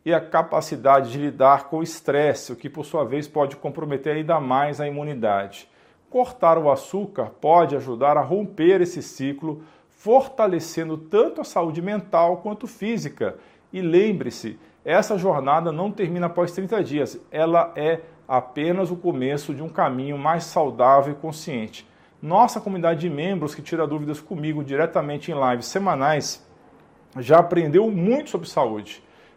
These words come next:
Conheça esse e mais outros benefícios. Basta clicar aqui no botão abaixo, seja membro. Agora que sabemos por que superar o desejo por açúcar é fundamental, eu quero compartilhar com vocês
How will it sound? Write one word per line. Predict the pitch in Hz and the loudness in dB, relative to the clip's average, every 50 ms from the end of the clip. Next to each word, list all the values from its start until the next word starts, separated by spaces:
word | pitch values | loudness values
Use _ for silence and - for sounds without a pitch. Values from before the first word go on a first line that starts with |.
| _ _ | _ _
Conheça | - 185 190 208 220 214 - 196 - - | -2 4 4 6 4 4 2 0 0 4
esse | 165 175 196 208 - - - - - | 6 8 8 8 8 4 -2 -6 -8
e | 170 | -4
mais | 165 175 196 214 180 143 - - | 0 0 0 0 0 -4 -2 0
outros | 180 226 294 302 294 269 214 180 | 2 2 2 0 -2 -4 -4 -2
benefícios. | 170 190 190 185 - - - 156 156 156 - - - | -2 -2 -2 -4 -8 -6 -6 -6 -6 -8 -10 -16 -8
Basta | 113 131 160 185 175 - | 2 4 4 4 4 0
clicar | - 160 151 - 165 | -8 -10 -6 -4 -4
aqui | 156 - - | -4 -2 -4
no | 165 165 | -8 -6
botão | 143 147 143 - - 156 160 170 | -6 -8 -8 0 0 2 2 2
abaixo, | 151 123 127 131 143 165 160 - - 185 175 - - _ _ _ _ _ | 2 4 6 6 6 6 2 -2 -10 -14 -16 -16 -20 _ _ _ _ _
seja | - - - 160 175 165 160 185 156 | -20 -6 -2 0 2 2 2 2 2
membro. | 139 135 127 117 107 - - - - - _ _ _ | 0 -2 -2 -4 -4 -8 -10 -14 -18 -20 _ _ _
Agora | - 143 147 139 143 180 220 254 254 233 214 | -2 -2 -2 0 4 4 6 6 6 4 2
que | 220 196 | 0 -4
sabemos | - - 175 151 127 139 156 160 156 147 151 - | -2 0 0 0 0 -2 -4 -4 -4 -6 -8 -10
por | - - 175 170 - | -8 -8 -8 -8 -8
que | - - 196 | -6 -2 -2
superar | 190 185 185 170 - 151 139 143 143 135 | -2 -2 -2 -4 0 2 4 4 4 4
o | 127 120 120 | 2 -2 -2
desejo | 127 135 131 113 107 127 147 147 143 | -2 -2 -2 -2 -2 -2 -2 -2 -4
por | 139 - 131 131 | -6 0 2 4
açúcar | 127 123 - 135 110 - 120 | 4 4 0 -8 -6 -4 -4
é | 117 | -4
fundamental, | - - 120 117 110 107 107 101 104 - 160 165 156 | -4 -6 -6 -4 -4 -4 -6 -6 2 4 6 6 6
eu | 139 | 4
quero | 139 156 151 151 | 2 0 -4 -4
compartilhar | 156 170 151 - 151 147 - - 139 147 147 | -6 -12 -6 -4 -6 -4 -4 -4 -4 -4 -4
com | 147 160 143 | -4 -8 -8
vocês | 135 131 120 - - 165 165 160 147 - - - | -8 -8 -8 -8 -6 -4 -2 -2 -2 -4 -6 -14